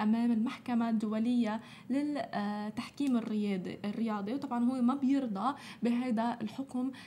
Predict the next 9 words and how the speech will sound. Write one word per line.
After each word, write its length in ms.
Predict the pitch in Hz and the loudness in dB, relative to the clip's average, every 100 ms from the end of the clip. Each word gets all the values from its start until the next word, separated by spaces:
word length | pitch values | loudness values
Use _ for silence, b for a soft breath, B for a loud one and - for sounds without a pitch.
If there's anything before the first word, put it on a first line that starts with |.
| B | B
آه، 140 | - 208 | 0 0
اللي 140 | 214 | 0
أصدر 320 | - 233 233 | -2 0 0
عليه 220 | 202 233 | 0 0
فجأة، 540 | 240 247 - 208 208 247 B B | -2 -4 -4 -2 -2 -2 B B
وكل 1040 | - 214 220 214 214 - - 214 302 294 233 202 - | -4 -2 0 0 0 -2 -4 -4 -2 0 0 -2 -2
محبي 640 | 214 202 208 214 220 247 | 0 0 0 0 2 2
مانشستر 380 | 208 208 208 214 | 0 -2 -6 -8
سيتي، 480 | 208 277 - 240 | -6 -6 -2 -2